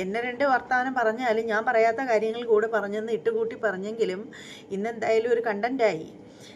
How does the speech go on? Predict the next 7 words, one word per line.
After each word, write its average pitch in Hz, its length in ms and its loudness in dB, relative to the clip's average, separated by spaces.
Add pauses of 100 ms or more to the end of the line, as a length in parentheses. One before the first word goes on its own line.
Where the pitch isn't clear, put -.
(500)
അതുകൊണ്ട് 285 360 2
എന്തായാലും 247 500 -2 (640)
എന്താണ്, 220 320 0 (1600)
എന്തായാലും 240 420 0 (120)
ഇന്നത്തെ 247 320 -8
കണ്ടന്റിനുള്ള 220 640 0
വക 185 140 0